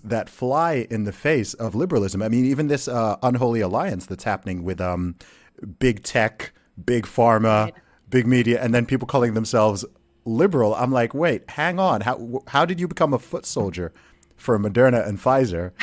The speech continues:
Speaker 2: <laughs> Right.
Speaker 1: And you're <laughs> right. Like,
Speaker 2: Right.
Speaker 1: like, wh-,
Speaker 2: Right.
Speaker 1: what's happened here? Yeah.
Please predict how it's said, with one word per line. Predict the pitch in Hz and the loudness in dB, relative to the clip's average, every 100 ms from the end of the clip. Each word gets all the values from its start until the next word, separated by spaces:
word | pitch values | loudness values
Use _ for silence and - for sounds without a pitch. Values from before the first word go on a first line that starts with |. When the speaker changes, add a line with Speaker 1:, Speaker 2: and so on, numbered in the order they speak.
| - - | -2 2
Speaker 2:
<laughs> | 311 | 4
Right. | 277 214 | 6 6
Speaker 1:
And | 107 104 120 | 4 2 2
you're | 135 185 | 8 10
<laughs> | 220 196 | 12 12
right. | 208 453 | 12 12
Like, | 208 262 - 453 294 | 10 8 8 6 6
Speaker 2:
Right. | 277 339 254 - - | 2 4 0 -8 -4
Speaker 1:
like, | 156 151 | -2 0
wh-, | 170 | 2
Speaker 2:
Right. | 165 165 | 4 4
Speaker 1:
what's | 190 | 4
happened | 208 277 135 | 2 0 0
here? | 117 98 98 | 0 -2 -2
Yeah. | 156 160 | -6 -6